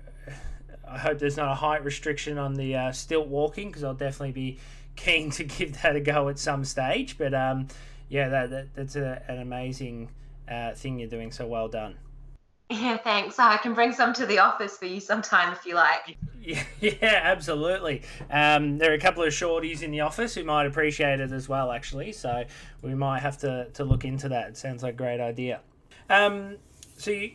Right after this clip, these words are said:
Speaker 1: you have had quite a career, I guess, in early childhood. And, um, what, what's probably been one of the biggest lessons you've learned during that time?
Speaker 2: Definitely patience. Um, I had no idea that I could be such a patient person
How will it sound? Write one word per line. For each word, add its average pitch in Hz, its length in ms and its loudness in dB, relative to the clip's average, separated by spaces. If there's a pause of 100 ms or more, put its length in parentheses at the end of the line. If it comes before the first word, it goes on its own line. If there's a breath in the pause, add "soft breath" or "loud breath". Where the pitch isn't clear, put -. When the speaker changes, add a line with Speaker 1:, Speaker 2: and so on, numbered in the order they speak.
(140)
Speaker 1:
you 196 140 0
have 240 180 4
had 214 220 6
quite 185 240 8
a 175 80 4
career, 165 460 4
I 156 80 8
guess, 147 300 2
in 143 360 0
early 135 180 2
childhood. 151 540 4
And, 135 260 0 (300 loud breath)
um, 131 640 4
what, 226 160 0
what's 220 160 2
probably 214 240 4
been 170 180 0
one 165 140 4
of 151 80 2
the 139 100 2
biggest 139 480 -2
lessons 139 460 -2
you've 127 120 -6
learned 135 340 0
during 123 240 -2
that 113 180 -8
time? 139 340 -4 (1200)
Speaker 2:
Definitely 302 680 4 (140)
patience. 196 800 0 (100)
Um, 185 380 6
I 196 140 6
had 233 200 -2
no 208 300 8
idea 208 320 6
that 233 300 4
I 220 100 6
could 226 220 -8
be 196 180 -6
such - 320 -4
a 226 40 -12
patient 202 500 -8
person 202 440 0